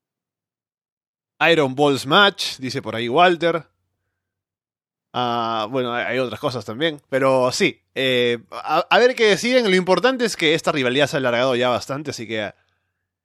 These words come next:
esperemos que el combate que venga sea el definitivo y que sea ya uno que no tenga peros, que sea un buen combate, que tenga un buen final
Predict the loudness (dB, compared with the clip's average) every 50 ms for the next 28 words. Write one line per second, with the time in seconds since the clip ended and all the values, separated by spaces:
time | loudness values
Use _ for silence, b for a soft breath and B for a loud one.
0 | _ _ _ -14 -10 -4 0 2 2 4 2 2 0 0 -2 0 0 2 2 2
1 | 4 4 4 2 2 2 2 0 0 0 0 -2 0 0 -2 -4 -6 -8 -8 -6
2 | -2 0 2 2 2 0 -2 -2 0 0 2 2 2 2 2 2 2 2 0 0
3 | 0 2 2 2 0 -2 -6 -10 -14 _ -10 -6 -4 -4 -4 -2 -2 -2 0 0
4 | 0 2 2 2 2 0 -4 -6 -10 -16 -16 -16 -14 -12 -8 -2 0 0 0 0
5 | 0 0 2 2 2 2 0 -2 2 4 2 2 2 0 -4 -2 -2 0 0 0
6 | 0 0 -2 -4 0 0 2 2 2 0 -2 0 2 2 2 0 -2